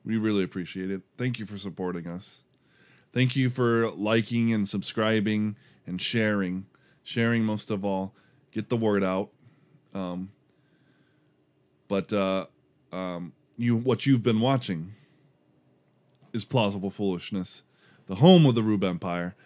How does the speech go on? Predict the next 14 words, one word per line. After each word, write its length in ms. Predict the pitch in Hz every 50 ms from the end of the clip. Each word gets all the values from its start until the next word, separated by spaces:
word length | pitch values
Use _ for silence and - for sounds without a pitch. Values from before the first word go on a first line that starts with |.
| - - _ _ _
where 80 | 107 110
the 80 | 113
people 280 | 104 151 156 147 131 123
are 100 | 120 113
free, 400 | 113 - - 104 95 98 104 113 - _ _ _ _ _
the 60 | - -
taxes 580 | - 160 170 175 - - 117 113 120 120 - - _ _ -
are 60 | 92
voluntary. 580 | 95 107 113 110 101 95 95 - 95 92 101 107
Please 220 | - 139 120 -
pay 140 | - 98 82
your 120 | 80 80
taxes. 500 | 78 90 85 87 - - 98 104 113 - - - - - - - - - - _ _ _ _ _ _ _ _ _ _ _ _ _ _ _ _ _ _ _ _ _ _ _ _ _ _ _ -
And 440 | 135 135 120 107 101 101 110 117